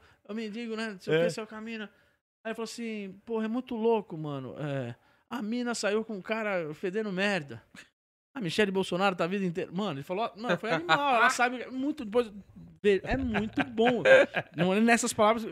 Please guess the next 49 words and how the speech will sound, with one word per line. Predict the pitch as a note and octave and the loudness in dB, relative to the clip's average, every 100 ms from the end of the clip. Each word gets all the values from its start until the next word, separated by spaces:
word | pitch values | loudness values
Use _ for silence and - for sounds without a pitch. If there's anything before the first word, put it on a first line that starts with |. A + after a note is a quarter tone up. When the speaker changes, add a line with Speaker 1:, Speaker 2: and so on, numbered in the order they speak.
| F3+ | -4
Speaker 1:
a | G3 | -2
piada | G3 G#3 | 0 2
dele | A3+ | 0
é | |
muito | F3+ G3 A3 | 2 2 0
boa, | C#3+ D3 B2 | -4 -4 -4
sabe? | D#3+ D#3+ C#3 _ - _ _ - | -8 -10 -12 _ -20 _ _ -14
Eu | A3 | -8
falo, | G#3+ | -4
"É | C4 | -4
isso", | A3+ A3+ - - | -4 -6 -10 -10
sabe? | F3 D3 | -8 -4
Outro | C#3+ F#3+ | -4 -4
dia, | D#3+ A3 | -2 0
o | |
Rodrigo, | A3+ G#3+ A3 E3 C3+ | 2 2 0 -2 -6
você | - | -10
falou | - D3 | -8 -4
de | D#3+ | -2
agredir, | D3+ D#3+ D3+ C#3+ F3 | 0 0 -2 -2 -4
né? | C#3 C3 | -6 -8
De, | B2 A2 G#2 _ _ _ _ _ - | -8 -8 -10 _ _ _ _ _ -8
ele | C#3+ | 0
tava | E3+ | 0
contando, | F3 F3 F#3+ G3+ F#3+ D3 A2+ - | 0 0 0 0 0 0 -4 -10
ele, | - D3 - | -8 -8 -6
ele, | D3+ D3 | -8 -4
é, | B2 C#3 B2+ B2+ | -2 0 2 0
eles | B2 | 0
trataram | F#3+ F#3+ G#3+ | 0 2 -2
um | |
trecho, | - F#3 F#3 F3 | 0 0 2 0
então | D#3+ F3+ | -2 -2
eu | |
não | F3+ | 0
vou | F3+ | -2
saber | F3+ D#3+ | -2 0
o | F3 | -2
contexto | F3+ F3 D#3+ D#3+ | -2 -2 -2 0
da | D#3+ | -2
piada. | D#3+ B2 G2 _ - _ - | 0 -4 -4 _ -20 _ -4
Mas | D#3+ | -2
ele | |
falou, | E3+ C#3 | 0 0
"Outrora | E3 G3 F3+ F#3+ A#3+ B3+ | 0 0 2 2 2 2
vocês | C4+ - B3+ C4 C4 A#3+ | -2 -4 -4 -2 -2 -2
reclamavam | B3 B3 A#3+ A#3+ | -2 -2 -4 -4
do | A#3+ | -4
espelho." | B3+ - F3+ F3 D#3 G#2+ | -6 -6 -4 -2 -2 -8